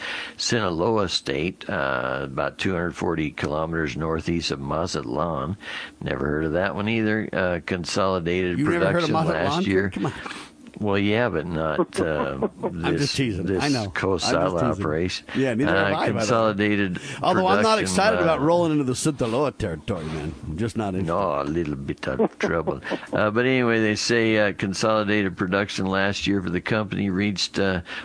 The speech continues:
Speaker 1: one point two million ounces of silver at consolidated cash costs of U S four sixty-one per ounce.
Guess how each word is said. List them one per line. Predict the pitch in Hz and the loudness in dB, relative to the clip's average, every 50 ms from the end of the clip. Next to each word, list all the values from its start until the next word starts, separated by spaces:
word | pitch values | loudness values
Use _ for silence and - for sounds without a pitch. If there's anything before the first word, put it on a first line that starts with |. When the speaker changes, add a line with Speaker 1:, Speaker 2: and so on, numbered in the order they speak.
| - - | -8 -4
Speaker 1:
one | - 104 110 104 | -2 -2 -2 0
point | 95 117 110 104 90 - | 0 0 0 0 -2 -2
two | - 120 107 101 | 0 0 2 2
million | 98 95 101 107 117 120 113 101 | 2 0 0 2 2 2 2 2
ounces | 90 90 92 95 101 - - 90 82 76 | 0 0 0 0 -2 -2 -2 -2 -2 -2
of | 73 | -2
silver | - - - 110 104 104 98 90 95 104 110 - - - - - - - - - | -2 0 2 2 2 2 2 0 0 -2 -2 -6 -10 -12 -12 -14 -16 -14 -8 -4
at | - 95 92 95 - - | 0 0 0 0 -2 -4
consolidated | 113 107 87 78 - - - 92 101 104 104 101 98 98 98 92 87 80 78 - | -4 -2 -2 -2 -2 -2 0 0 2 2 2 2 2 2 2 2 0 0 -2 -4
cash | - - 113 110 107 107 104 - | -2 0 0 2 2 0 -2 -2
costs | - - - 95 92 87 90 98 101 - - | -4 -2 0 2 2 2 2 0 0 0 0
of | 90 82 78 76 76 | 0 0 0 0 0
U | 80 90 98 98 92 | 2 2 2 4 4
S | 90 87 85 - - | 2 2 0 -2 -4
four | - - 101 101 104 101 | -4 -2 -2 0 0 0
sixty-one | - - 104 101 - - - - 92 95 95 92 95 92 87 87 | 0 0 0 -2 -2 -4 -6 -4 -2 -2 -2 -2 -2 -2 -2 -2
per | - 95 87 82 80 | -2 -2 0 0 0
ounce. | 80 87 87 85 78 78 82 - - - - | 0 0 0 0 -2 -2 -4 -6 -6 -8 -8